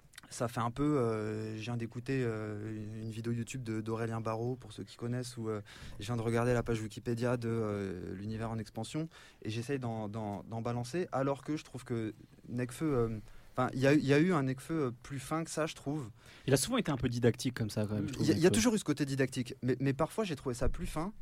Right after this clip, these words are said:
Speaker 1: alors que là, vraiment, c'est, euh, c'est avec des gros sabots, et c'est justement parce que, euh, il a, c'est parce que c'est, c'est, c'est un des rappeurs les plus talentueux, je trouve, euh, actuellement, que on est en droit d'attendre de lui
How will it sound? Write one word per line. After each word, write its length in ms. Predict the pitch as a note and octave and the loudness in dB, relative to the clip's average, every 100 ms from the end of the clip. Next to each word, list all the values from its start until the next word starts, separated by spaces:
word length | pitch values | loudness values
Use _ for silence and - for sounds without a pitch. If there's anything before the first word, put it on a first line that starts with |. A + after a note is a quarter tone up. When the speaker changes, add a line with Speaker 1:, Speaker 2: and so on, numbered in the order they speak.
| - - - - - - - | -8 -6 -4 -2 0 0 2
Speaker 1:
alors 240 | - A#2+ | 2 4
que 80 | - | 6
là, 160 | C3+ F#3+ | 8 8
vraiment, 320 | C3+ D3 G3+ | 6 6 6
c'est, 220 | - A#2+ | 6 6
euh, 180 | A2+ A2+ | 6 6
c'est 140 | - A#2 | 4 2
avec 180 | A#2+ | 4
des 100 | A#2 | 2
gros 180 | A#2 B2 | 2 2
sabots, 380 | C3+ C3 C3+ G3 - - - | 4 4 6 4 2 -10 -6
et 60 | |
c'est 140 | A2+ B2+ | 0 2
justement 460 | D3+ F#3+ F#3+ F#3 | 2 2 4 4
parce 200 | F#3 C3+ - | 2 -2 0
que, 80 | |
euh, 540 | C#3 C3 A2+ A2 G#2+ G#2 - - - - - - | 2 4 4 2 -2 -4 -6 -16 -18 -20 -18 -8
il 120 | C3 B2+ | 0 4
a, 360 | C3+ B2 A#2 F#2+ - | 6 6 4 0 -6
c'est 160 | A2+ - | -10 -6
parce 160 | A2 | -4
que 80 | A#2+ | -2
c'est, 280 | A2+ A#2 G#2+ | 0 0 0
c'est, 260 | - G#2+ | -2 -6
c'est 140 | G2 A#2+ | -4 -4
un 80 | A2+ | -2
des 100 | A2+ | -2
rappeurs 220 | A#2 C3 | 0 -2
les 60 | |
plus 140 | G#2+ - | -4 -2
talentueux, 380 | A#2 A#2 - A#2+ | 0 0 -2 -4
je 60 | |
trouve, 240 | - A#2 G#2+ | -2 -4 -4
euh, 200 | G2 G2 - | -6 -6 -8
actuellement, 500 | A2 - A2+ A#2+ F3 - - - - | -10 -4 -2 0 -2 -6 -16 -20 -10
que 240 | - C#3+ D#3+ | 2 6 6
on 180 | B2+ A#2+ | 6 4
est 40 | |
en 120 | A#2 A#2 | 4 4
droit 220 | A#2 D3 | 4 4
d'attendre 320 | B2 A#2+ A#2+ | 4 2 0
de 80 | A2+ | 0
lui 340 | A#2 C#3 D#3 | 0 0 -2